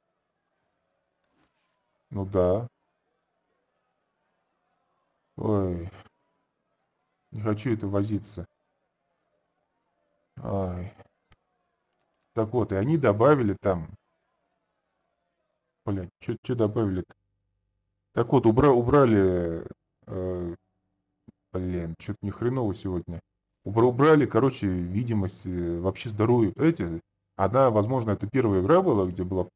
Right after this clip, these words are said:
полностью убрана вся полоска здоровья. То есть раньше там всяких Call of Duty,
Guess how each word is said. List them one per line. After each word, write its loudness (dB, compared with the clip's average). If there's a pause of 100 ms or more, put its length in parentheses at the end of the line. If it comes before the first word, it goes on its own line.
полностью 2
убрана -2
вся -4
полоска -4
здоровья. 2
То -20
есть -14
раньше 2
там -2
всяких -6 (100)
Call 0
of -2
Duty, -4